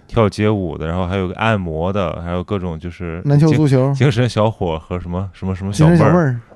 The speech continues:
Speaker 1: 啊，精神小妹儿，对，就是，呃，我觉得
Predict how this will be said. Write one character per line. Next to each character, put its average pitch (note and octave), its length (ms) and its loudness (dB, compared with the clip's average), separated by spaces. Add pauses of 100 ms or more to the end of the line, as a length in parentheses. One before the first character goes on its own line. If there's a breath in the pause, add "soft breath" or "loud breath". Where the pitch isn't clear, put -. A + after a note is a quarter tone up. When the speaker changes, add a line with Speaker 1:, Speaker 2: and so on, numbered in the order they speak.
Speaker 1:
啊， G#2+ 80 -2
精 F#2 140 -2
神 D2 160 2
小 G#2+ 140 4
妹 F2 100 -2
儿， F#2 100 0
对， G2 160 0 (240 loud breath)
就 D#3+ 120 0
是， E3+ 100 4 (380 loud breath)
呃， B2+ 240 6
我 A#2+ 340 4
觉 A2 100 4
得 B2+ 400 4